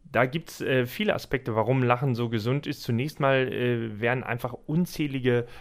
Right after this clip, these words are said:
äh, Muskeln beim Lachen, äh, bewegt und trainiert. Das merkt man ja auch. Man kann vom Lachen regelrecht Muskelkater,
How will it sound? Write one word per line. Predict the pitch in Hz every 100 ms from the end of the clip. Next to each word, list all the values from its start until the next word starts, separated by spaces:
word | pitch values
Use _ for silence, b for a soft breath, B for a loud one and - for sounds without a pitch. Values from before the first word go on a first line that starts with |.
| B
äh, | 127 120
Muskeln | 135 196 - 110
beim | 101 98 101
Lachen, | 104 110 117 110 107
äh, | - 107
bewegt | 98 104 101 113 117
und | 117 -
trainiert. | 110 110 113
Das | 113
merkt | 113 107 -
man | 139
ja | 131
auch. | 117
Man | 120 101
kann | 117 123
vom | 123 - 123 113
Lachen | 110 113 135
regelrecht | 107 123 120 120 113
Muskelkater, | 135 156 - 101 107 101 104 98